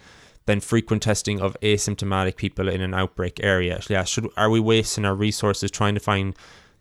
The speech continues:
small cases of these asymptomatic where we should be just more focused on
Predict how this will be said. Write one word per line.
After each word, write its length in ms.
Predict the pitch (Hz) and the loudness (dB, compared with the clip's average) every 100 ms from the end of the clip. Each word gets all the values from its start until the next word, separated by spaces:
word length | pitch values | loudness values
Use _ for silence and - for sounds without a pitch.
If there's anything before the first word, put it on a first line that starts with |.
| _ _ | _ _
small 640 | - - 120 117 117 110 107 - - | -4 0 4 6 6 2 -2 -12 -2
cases 400 | 123 113 - 104 | 2 4 2 2
of 180 | 101 98 | 2 2
these 200 | 107 98 | 0 2
asymptomatic 640 | 107 - 107 101 101 95 - | 0 0 -2 2 2 2 0
where 100 | 98 | 0
we 80 | |
should 200 | 95 - | 0 -2
be 60 | 101 | -4
just 220 | 101 - | -4 -2
more 340 | 107 107 110 110 | 0 2 4 2
focused 500 | - 104 - 101 - | 2 2 2 -2 0
on 240 | 98 92 | 0 0